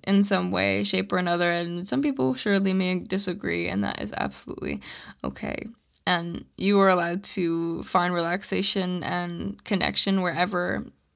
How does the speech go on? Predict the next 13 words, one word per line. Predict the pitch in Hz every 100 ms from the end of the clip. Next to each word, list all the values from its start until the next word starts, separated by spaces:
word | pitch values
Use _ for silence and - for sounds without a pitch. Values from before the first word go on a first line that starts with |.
| -
you | 190
seek. | 214 - - - - - - - -
<laughs> | _ _ - 254 254 247 - 254 - _ _ _ - - - - - _ _ _ _ _ - -
I | 196
think | 202 196
that | 196 190
that | 190 185 180 180 - - _ _ _ _ _ _ _ _ - - _ _ _ _ _ _ _ _ _ _
remembrance | 208 226 208 214 214 190 180 -
of | 190
how | - 202
small | 202 - 185 185
we | 185 175
are, | 170 170 175 -